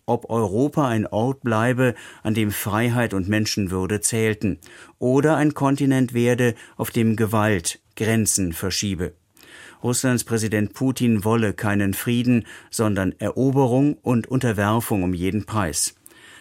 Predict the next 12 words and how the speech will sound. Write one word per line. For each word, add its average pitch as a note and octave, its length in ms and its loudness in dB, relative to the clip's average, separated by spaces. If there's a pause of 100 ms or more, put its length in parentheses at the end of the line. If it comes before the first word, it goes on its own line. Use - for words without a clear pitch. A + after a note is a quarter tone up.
(100)
Deshalb A2+ 320 -2
werde A#2 200 2
man A2+ 160 2
sich G#2+ 180 -4
voll B2+ 260 -2
darauf G2 300 -2
konzentrieren, A2+ 760 -2 (280)
die A2+ 60 0
Ukraine G#2+ 520 0
weiter F#2+ 340 -2
zu F#2 120 -6
unterstützen. G2 600 -4